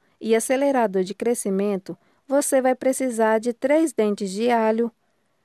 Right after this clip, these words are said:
duas colheres de sopa de vinagre de maçã, uma colher de sopa de óleo de coco. Rale os três dentes de alho na parte mais fina do ralador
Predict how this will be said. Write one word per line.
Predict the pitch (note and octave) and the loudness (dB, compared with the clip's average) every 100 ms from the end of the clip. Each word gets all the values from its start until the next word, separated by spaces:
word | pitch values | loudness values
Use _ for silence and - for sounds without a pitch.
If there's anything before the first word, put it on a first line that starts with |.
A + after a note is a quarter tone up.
| _ - | _ -8
duas | B3+ D4 D#4 | 0 2 0
colheres | - B3 A3 G3 G3+ | 2 2 4 2 0
de | C4+ | -4
sopa | C#4+ - G#3+ G3+ | -4 0 0 0
de | G#3 A#3 | -2 -2
vinagre | B3+ C4+ A#3 G3 F#3 F#3+ | -2 0 2 0 -2 -2
de | G#3 | -2
maçã, | B3+ B3+ A#3 - G#3 A3 A#3+ _ _ _ _ _ _ _ | 0 -2 -4 -4 -2 -2 -4 _ _ _ _ _ _ _
uma | - B3+ C#4 | -4 0 0
colher | - B3+ A3+ G#3 | 2 2 4 2
de | G#3+ | 0
sopa | C4 - B3+ A#3+ B3+ | -8 -2 0 0 -2
de | A#3 A#3+ | 0 2
óleo | A3 A#3 | 4 2
de | A3+ C#4+ | -4 -8
coco. | - G#3 E3+ - - _ _ _ _ _ _ _ _ _ _ _ _ _ | -4 -2 -2 -6 -20 _ _ _ _ _ _ _ _ _ _ _ _ _
Rale | - C#4+ D#4 | -2 2 2
os | D4+ | 0
três | - D4+ D#4+ B3 | -2 0 2 2
dentes | A3 G#3 G#3 | 0 0 -4
de | G3+ G#3+ | 0 2
alho | G#3+ A3+ A3 | 4 4 2
na | A3+ A3 | 2 0
parte | A3+ A3 - A#3+ | -2 -2 -4 -4
mais | B3 D4 - | -2 -2 -4
fina | - B3 B3+ | -4 -2 0
do | A#3 | 0
ralador | A#3 G3+ G3 F3+ A3 A3 | 0 0 0 0 2 2